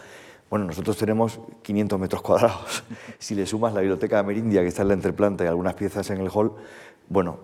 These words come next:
digamos que hemos expandido lo que podíamos la,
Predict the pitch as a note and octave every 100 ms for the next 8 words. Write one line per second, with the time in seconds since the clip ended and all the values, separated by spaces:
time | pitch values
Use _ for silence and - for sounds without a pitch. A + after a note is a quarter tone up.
0 | - F#2+ F2+ F#2+ - G2+ - - G2+ F#2+
1 | - A2 G2 G2+ G2+ G2 - - - G2+
2 | F2+ F2+ F#2+ G2 G2+ G2 F2 F2+ E2+ D#2